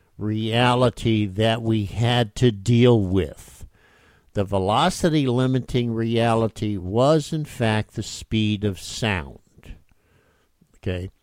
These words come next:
once an object goes through the speed of sound, it produces a shock wave.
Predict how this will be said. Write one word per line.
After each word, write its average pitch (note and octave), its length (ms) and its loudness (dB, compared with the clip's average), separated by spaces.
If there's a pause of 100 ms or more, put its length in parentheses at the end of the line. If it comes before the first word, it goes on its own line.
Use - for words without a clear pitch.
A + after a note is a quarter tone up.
(460)
once B2 520 0
an C#3+ 120 -2
object A#2 880 -2
goes B2 460 4
through B2 240 -4
the A2+ 100 -4
speed A2 400 -4
of G#2 120 -6
sound, F#2 720 -4 (280)
it G2 220 -4
produces B2 1040 0 (580)
a G#2 300 -2 (120)
shock C#3 560 4
wave. G2 800 0